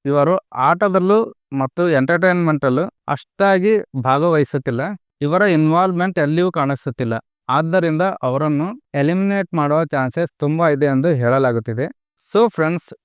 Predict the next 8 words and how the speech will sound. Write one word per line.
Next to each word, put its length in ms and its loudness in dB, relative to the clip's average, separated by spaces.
ನಿಮ್ಮ 340 0
ಪ್ರಕಾರ 440 -2
ಬಿಗ್ 320 -4
ಬಾಸ್ 260 0
ಮನೆಯಲ್ಲಿ 420 -2
ಯಾರು 420 2
ಮನೆಯಲ್ಲಿ 480 2
ಇರಬೇಕು 580 -2